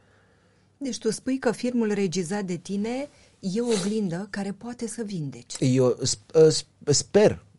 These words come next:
Speaker 2: sper să, sper să ridice întrebări. Nu știu dacă vindecă, dar s-, s-, din toată inima mea sper să ridice întrebări.
Speaker 1: Mhm.
Speaker 2: Să ridice multe întrebări și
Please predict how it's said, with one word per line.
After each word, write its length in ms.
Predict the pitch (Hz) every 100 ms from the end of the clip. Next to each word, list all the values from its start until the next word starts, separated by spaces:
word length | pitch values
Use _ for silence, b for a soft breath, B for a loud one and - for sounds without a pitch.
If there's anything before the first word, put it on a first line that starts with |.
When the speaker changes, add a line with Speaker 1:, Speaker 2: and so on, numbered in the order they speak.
| _
Speaker 2:
sper 460 | - - - 131 139
să, 340 | - 151 131
sper 240 | 117 180
să 140 | 165 180
ridice 320 | 160 151 -
întrebări. 400 | 156 156 135 120
Nu 80 | 107
știu 140 | 123
dacă 240 | 123 104 101
vindecă, 640 | 87 87 85 - 131 117 113
dar 280 | 107 110
s-, 220 | 104 - - _ -
s-, 640 | - - - - - -
din 200 | - 110
toată 300 | 104 135 139
inima 340 | 120 117 107 101
mea 160 | 98 113
sper 340 | - - 104
să 140 | -
ridice 400 | 98 92 92 -
întrebări. 580 | 95 87 - 78 - - _
Speaker 1:
Mhm. 120 | 185 B 175 175 B
Speaker 2:
Să 180 | - 120
ridice 360 | 107 117 -
multe 380 | 117 113 117 101
întrebări 540 | 92 85 87 - 110 117
și 540 | - 110 107 101 101